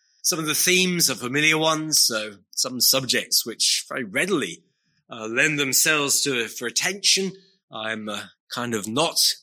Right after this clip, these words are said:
particularly dwelling upon as we've considered those in earlier sermons. But here we have, well, we imagine a Psalm of David,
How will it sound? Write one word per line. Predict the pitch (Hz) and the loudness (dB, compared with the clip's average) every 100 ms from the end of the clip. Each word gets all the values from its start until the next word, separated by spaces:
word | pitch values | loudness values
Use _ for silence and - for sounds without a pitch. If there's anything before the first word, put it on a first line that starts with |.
| - | -10
particularly | 123 190 190 180 180 | -2 0 2 2 0
dwelling | 147 139 160 160 | 0 4 6 6
upon | 160 156 156 151 | 2 0 0 0
as | 123 117 | 0 0
we've | 120 120 - | 0 -2 -2
considered | 123 - 123 110 101 | 0 2 2 0 -2
those | 107 107 104 - - _ _ | -2 2 0 0 -8 _ _
in | 123 117 | -6 0
earlier | 120 113 113 | 2 2 2
sermons. | - 139 135 127 120 - - - - _ _ _ _ _ _ _ _ _ - | 2 2 0 -2 -6 -2 -2 -2 -6 _ _ _ _ _ _ _ _ _ -4
But | 156 | 2
here | 185 180 | 4 6
we | 160 127 | 6 4
have, | 139 143 120 - - _ | 2 0 0 -4 -6 _
well, | 90 104 | -6 -2
we | 107 120 | 0 2
imagine | 123 127 110 87 | 0 -2 -4 -2
a | |
Psalm | 87 - 110 104 | 0 2 0 -4
of | 92 - | -6 0
David, | 127 135 151 165 | 2 2 0 -4